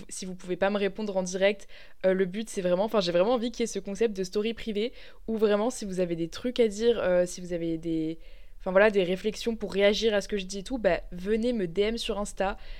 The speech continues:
Euh, vraiment, ne vous gênez pas parce que, bah, c'est le principe d'une story privée où quand je bombarde mes potes de story, bah, elles répondent à toutes mes stories, quoi. Et donc voilà, qu'on garde un peu cet échange, euh, ce lien où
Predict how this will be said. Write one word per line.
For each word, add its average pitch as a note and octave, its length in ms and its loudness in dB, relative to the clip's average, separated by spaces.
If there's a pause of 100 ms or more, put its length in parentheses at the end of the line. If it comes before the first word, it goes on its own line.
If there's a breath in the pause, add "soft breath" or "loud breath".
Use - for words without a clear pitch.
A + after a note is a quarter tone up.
(260 loud breath)
Euh, E3 240 6
vraiment, G3 360 2
ne A3 100 2
vous F3 160 -2
gênez G3+ 300 0
pas G#3+ 160 2
parce G3 180 0
que, - 80 -8
bah, E3 140 2
c'est E3+ 100 -8
le - 60 -12
principe G3+ 280 -6
d'une G3+ 120 -6
story F#3+ 260 -4
privée G3 400 0
où F#3 60 -8
quand F#3 160 -6
je F3+ 100 -4
bombarde F#3+ 340 0
mes F#3+ 80 -2
potes F#3 200 -4
de F3+ 100 -4
story, F#3+ 340 -4
bah, F3 260 -2 (200)
elles F3 140 2
répondent F3+ 320 0
à E3+ 60 2
toutes - 120 -12
mes F#3+ 80 -4
stories, F#3 320 -6
quoi. G#3 260 -4
Et F3+ 120 -4
donc F3 160 -4
voilà, G#3+ 180 6
qu'on B3+ 160 -2
garde G3 220 6
un F#3 80 2
peu A3 100 -2
cet F#3+ 240 0
échange, G3+ 480 -2
euh, F3 100 4
ce - 160 -6
lien F#3 400 0
où F3 420 -6